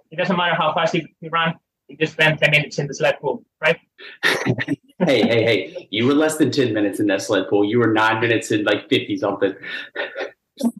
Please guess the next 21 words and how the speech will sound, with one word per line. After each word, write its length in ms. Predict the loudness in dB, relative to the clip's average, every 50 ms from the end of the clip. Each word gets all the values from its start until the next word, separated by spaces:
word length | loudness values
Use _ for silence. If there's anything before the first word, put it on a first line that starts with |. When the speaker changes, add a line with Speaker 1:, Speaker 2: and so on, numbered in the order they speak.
| -6 -2
Speaker 2:
But 160 | -2 0 2 2
Speaker 1:
I, 240 | 2 2 2 2 2 2 2 2
I 120 | 0 2
was 140 | 0 0 0
pushing 280 | 0 0 0 0 0 -2 -2
hard 220 | -2 -4 -2 -2
to 60 | -2 0
break 200 | 0 0 0 0
the 60 | 0 0
Speaker 2:
Uh, 60 | 0
Speaker 1:
ten 220 | 2 2 0 0 0
minutes 240 | -2 -4 -4 0 0
to 120 | 0 0
ten 200 | 2 0 2 2 2
minutes. 280 | 2 0 0 -4 -6
<laughs> 800 | -8 -8 -8 _ -4 -2 0 0 0 0 -2 -2 -4 -4 -2 0
Speaker 2:
Oh, 160 | 2 2 4
we'll 200 | 4 4 4 4
get 160 | 2 2 2 2
to 60 | 2
that. 260 | 2 2 0 0 -4